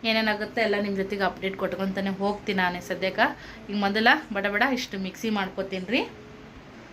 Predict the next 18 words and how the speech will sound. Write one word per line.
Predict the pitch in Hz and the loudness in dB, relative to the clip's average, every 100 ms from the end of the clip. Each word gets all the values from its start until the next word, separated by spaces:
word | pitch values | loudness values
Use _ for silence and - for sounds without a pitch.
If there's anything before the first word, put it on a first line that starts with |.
| - - - - - - 202 | -18 -16 -16 -18 -18 -4 0
ಇಲ್ಲಿ | 190 | 0
ನೋಡ್ರಿ, | 180 180 180 | 0 0 -2
ಅಕ್ಕಿ | 180 - | -2 0
ಅಂತೂ | 190 185 | 0 0
ನೆಂದವ | 185 180 180 185 | -4 -2 2 4
ಮಸ್ತಾಗಿ. | 185 180 - - 185 196 | 4 0 -2 0 2 2
ಸ್ವಲ್ಪ | 196 190 185 | 2 0 -2
ಇಲ್ಲೆಲ್ಲ | 180 175 190 | -2 2 2
ಸಿಗಿರ್ | 190 202 202 202 | 2 0 0 0
ಸಿಗಿರ್ | 202 196 | 2 2
ಐತಿ, | 185 185 202 | 2 2 0
ಅದನ್ನೆಲ್ಲಾನು | 190 175 170 180 185 | 0 0 -2 -2 -4
ನೀಟ್ | 180 190 - | -4 -6 -4
ಮಾಡ್ಕೊಂತೀನಿ. | 170 160 165 190 185 175 | -6 -4 -4 -4 -4 -4
ಯಾವಾಗ | 170 175 | -2 -2
ಮಾಡ್ತೀನಿ | 180 165 185 185 | -2 -4 -8 -8
ನಂಗೆ | 175 | -6
ಗೊತ್ತಿಲ್ಲ. | 165 - 170 | -6 -6 -2